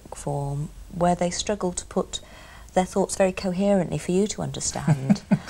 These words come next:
Speaker 1: But I was trying hard to listen at the same time to the conversation of groups where you were not.
Speaker 2: Yes.
Speaker 1: And also what was going on
Speaker 2: When I'm
Speaker 1: when you
Speaker 2: present.
Speaker 1: were there.
Speaker 2: Yeah.
Speaker 1: One thing I was very conscious of, uh, It seemed to me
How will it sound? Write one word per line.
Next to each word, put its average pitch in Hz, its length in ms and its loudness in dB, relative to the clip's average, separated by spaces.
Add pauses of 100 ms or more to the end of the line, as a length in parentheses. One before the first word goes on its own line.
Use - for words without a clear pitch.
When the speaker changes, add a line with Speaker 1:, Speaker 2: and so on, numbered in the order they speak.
(140)
Speaker 1:
But - 200 4
I 233 80 8
was 254 140 4
trying 302 340 4
hard 190 580 4
to - 120 -2
listen 233 340 0
at - 40 -6
the 214 80 0
same 208 360 4
time 151 500 0 (300)
to 196 80 -6
the 190 60 0
conversation 208 680 2
of 196 100 -2
groups 190 300 2
where 175 120 2
you 170 120 2
were 165 140 6
not. 185 640 2
Speaker 2:
Yes. 101 400 -2 (200)
Speaker 1:
And 202 160 2
also 226 440 2
what 180 120 2
was 180 140 -4
going 180 320 2
on 180 380 0
Speaker 2:
When 113 180 0
I'm 110 280 0 (120)
Speaker 1:
when 175 220 0
you 175 120 2
Speaker 2:
present. 175 60 2
Speaker 1:
were 190 60 0
there. 156 340 -2 (160)
Speaker 2:
Yeah. 104 80 -12 (1700)
Speaker 1:
One 240 200 -20
thing 247 140 -18
I 208 60 -12
was 202 120 -12
very 220 280 -10
conscious - 500 -8
of, 143 360 -6 (280)
uh, 151 320 2 (840)
It 185 120 4
seemed 254 260 -2
to 226 100 -2
me 165 400 2